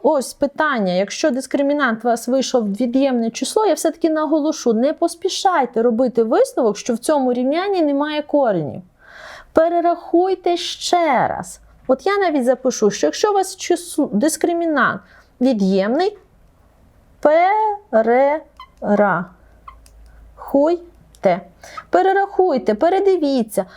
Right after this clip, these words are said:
Тому що буває так, що ви вже настільки призвичаїлися, ви легко робите. І, можливо, навіть якась малесенька технічна помилка,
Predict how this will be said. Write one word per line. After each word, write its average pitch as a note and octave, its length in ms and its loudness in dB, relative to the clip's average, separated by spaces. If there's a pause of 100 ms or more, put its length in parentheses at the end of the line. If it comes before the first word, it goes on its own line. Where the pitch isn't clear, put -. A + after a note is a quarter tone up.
(480)
Тому F#4 340 2
що - 200 -2
буває F#4 480 2
так, D#4+ 240 -2
що - 220 0
ви D#4+ 200 2
вже D4 260 0
настільки D4+ 520 0
призвичаїлися, C#4 1040 0
ви A#3+ 200 0
легко C#4 580 0
робите. B3 560 0 (440)
І, C4+ 260 0
можливо, D#4 760 2
навіть D4 320 -2
якась E4+ 320 -2
малесенька E4 920 0
технічна C#4 640 -2
помилка, C#4 720 0